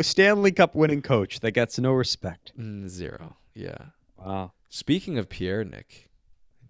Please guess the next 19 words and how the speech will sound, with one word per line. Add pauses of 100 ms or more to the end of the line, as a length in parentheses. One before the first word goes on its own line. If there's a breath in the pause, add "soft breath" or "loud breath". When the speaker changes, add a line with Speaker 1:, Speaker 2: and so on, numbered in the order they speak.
(120)
Speaker 2:
Pierre's
got
an
interesting
little
stat
line
that
you,
uh,
you
brought
up
Speaker 1:
Mm-hmm.
Speaker 2:
earlier
on
in
the
show.